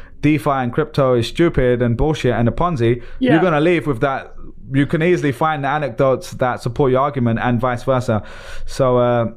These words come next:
Speaker 1: yeah, I think I, I, I need to listen to that anyway. It sounded like a, a good chat. A few
Speaker 2: It's a
Speaker 1: people sent it to
Speaker 2: banger.
Speaker 1: me.
Speaker 2: Well, here's the takeaway. Not investment advice. There,
Speaker 1: There
Speaker 2: final takeaway, guys.
Speaker 1: There we go. We go. Bring it back. All right, boys. I think that was a really meaty one. I really
Speaker 2: That was
Speaker 1: enjoyed that.
Speaker 2: meaty.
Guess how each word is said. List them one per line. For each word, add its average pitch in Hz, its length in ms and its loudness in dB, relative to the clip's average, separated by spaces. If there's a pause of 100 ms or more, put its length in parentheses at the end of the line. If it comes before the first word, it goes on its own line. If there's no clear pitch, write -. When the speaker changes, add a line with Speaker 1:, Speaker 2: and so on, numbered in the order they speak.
(200)
Speaker 1:
yeah, 147 220 2
I - 20 -4
think 175 240 -2
I, 156 380 0
I, 143 120 -4
I 160 40 -2
need 170 160 -4
to 160 80 2
listen 147 280 0
to - 100 0
that 127 120 2
anyway. 147 320 2
It 139 60 0
sounded 131 320 0
like 123 200 0
a, 120 240 4
a 113 60 -2
good 120 200 0
chat. 117 200 -2
A 98 40 -8
few 127 160 -2
Speaker 2:
It's 120 80 0
a - 20 2
Speaker 1:
people 226 160 2
sent 123 200 2
it - 40 2
to - 60 0
Speaker 2:
banger. 185 160 2
Speaker 1:
me. 101 100 0
Speaker 2:
Well, 262 100 0
here's 349 160 0
the 311 60 -2
takeaway. 240 480 -4 (120)
Not 330 240 0
investment 254 460 -2
advice. 170 360 -4
There, 269 200 -2
Speaker 1:
There - 160 0
Speaker 2:
final 285 160 -2
takeaway, 208 400 -2
guys. 170 220 -4
Speaker 1:
There 151 160 4
we 151 100 0
go. 123 400 -2
We 131 180 2
go. 127 480 0
Bring 151 300 0
it 113 140 -6
back. 151 360 -6 (400)
All 156 160 2
right, 160 240 -2
boys. 156 280 2
I 143 60 0
think 175 220 0
that 156 120 2
was 147 180 2
a 135 140 4
really 139 520 0 (220)
meaty 165 500 2
one. 143 380 0
I 113 80 0
really 139 240 2
Speaker 2:
That 139 60 4
was - 120 2
Speaker 1:
enjoyed 220 240 6
that. 254 200 4
Speaker 2:
meaty. 160 180 -8